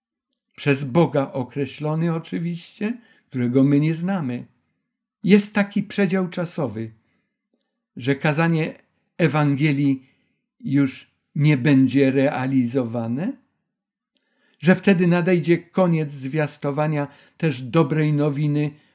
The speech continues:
o zbawieniu? Ciekawe słowa zapisane są w dziesiątym rozdziale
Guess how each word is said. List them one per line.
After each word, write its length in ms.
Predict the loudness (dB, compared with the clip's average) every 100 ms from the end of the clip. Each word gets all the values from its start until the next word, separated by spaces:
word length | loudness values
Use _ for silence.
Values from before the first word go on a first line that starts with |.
| _
o 140 | -2 -2
zbawieniu? 840 | -2 -2 -2 2 2 2 0 -4 -6 _ _ _ _ _ _ _ _ _ _ _ _ _ _ _ _ _ _ _ _
Ciekawe 380 | -10 -6 -2 0
słowa 360 | 0 -2 0 0
zapisane 600 | -2 -2 -4 -2 -2 -2
są 260 | -2 -2 -4
w 120 | -4
dziesiątym 680 | -4 -4 -2 -2 -2 -2 -2
rozdziale 760 | -2 -6 -6 -6 -4 -4 -6